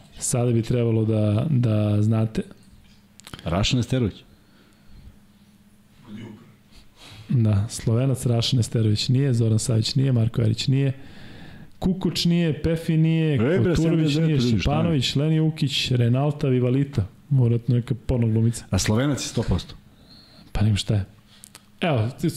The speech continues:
Speaker 1: Kuzma je otkrio treću asocijaciju, čovjek iz Slovenije. Vlada Petrović, Zdovac, Mico, Paspalj nije, Aškrabić nije. Kako ljudi ne znate, bre, ovo bio čovjek, e,
Speaker 2: Jao, onaj
Speaker 1: Nemoj, još
Speaker 2: B,
Speaker 1: nije
Speaker 2: B,
Speaker 1: stigao.
Speaker 2: B.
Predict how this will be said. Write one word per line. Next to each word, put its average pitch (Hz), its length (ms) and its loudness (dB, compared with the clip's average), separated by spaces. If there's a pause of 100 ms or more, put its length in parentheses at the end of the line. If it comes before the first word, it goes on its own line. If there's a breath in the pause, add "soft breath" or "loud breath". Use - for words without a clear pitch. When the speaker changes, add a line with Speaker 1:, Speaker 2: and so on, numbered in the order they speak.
(120)
Speaker 1:
Kuzma 175 260 2
je 160 60 2
otkrio 160 200 -2
treću 156 280 0
asocijaciju, 160 680 0
čovjek 120 260 -2
iz 135 80 0
Slovenije. 196 500 0 (600 loud breath)
Vlada 147 280 0
Petrović, 160 380 0
Zdovac, 147 500 0
Mico, 151 340 0
Paspalj 151 460 -2
nije, 147 240 2
Aškrabić 131 560 0
nije. 135 260 0
Kako - 220 -6
ljudi 127 180 2
ne 127 120 2
znate, 127 240 0
bre, 123 140 0
ovo 120 120 2
bio 123 200 2
čovjek, 123 460 -2
e, 123 320 2 (1040 loud breath)
Speaker 2:
Jao, 170 520 2 (400)
onaj 143 320 0 (840)
Speaker 1:
Nemoj, 175 260 4 (120)
još 156 160 2
Speaker 2:
B, 170 60 0
Speaker 1:
nije 156 120 2
Speaker 2:
B, 120 40 0
Speaker 1:
stigao. 160 200 0
Speaker 2:
B. 110 200 -2